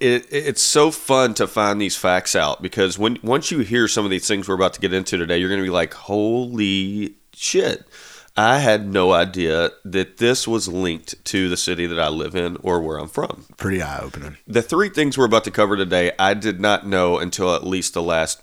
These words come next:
Speaker 1: four years. Um, so I spent my whole life growing up in the city not knowing these things. Um, we're gonna get into three things today. One.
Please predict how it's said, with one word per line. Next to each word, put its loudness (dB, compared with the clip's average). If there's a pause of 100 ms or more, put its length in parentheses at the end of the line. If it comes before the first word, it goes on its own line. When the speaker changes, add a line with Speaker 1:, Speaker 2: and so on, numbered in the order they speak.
Speaker 1:
four -4
years. -8 (460)
Um, 2
so 2
I 4
spent 0
my 2
whole 2
life 2
growing 0
up 2
in -6
the -4
city -2
not -2
knowing -4
these -6
things. -8 (480)
Um, 4
we're 2
gonna 2
get 4
into 4
three 0
things 2
today. 2 (420)
One. 2